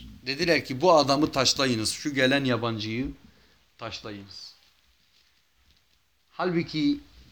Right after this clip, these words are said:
Muhammed Aleyhisselatü Vesselam onlardan bir ücret istememişti. Onlara tek bir ilaha ibadet etmelerini, ona hiçbir şeyi şirk koşmamalarını öğütlemişti.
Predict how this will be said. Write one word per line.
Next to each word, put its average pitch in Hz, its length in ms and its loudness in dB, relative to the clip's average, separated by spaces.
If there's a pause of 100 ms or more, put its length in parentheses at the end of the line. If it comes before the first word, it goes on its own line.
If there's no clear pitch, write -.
(1200)
Muhammed 160 420 2
Aleyhisselatü 156 640 6
Vesselam 120 540 -2
onlardan 147 640 6
bir 180 120 4
ücret 170 480 2
istememişti. 160 680 0 (2000)
Onlara 175 640 4
tek 208 240 2
bir 175 200 2
ilaha 175 420 10
ibadet 175 460 8
etmelerini, 131 580 2 (800)
ona 185 260 2
hiçbir 185 380 2
şeyi 185 280 4
şirk 202 300 0
koşmamalarını 156 800 4 (920)
öğütlemişti. 123 720 -2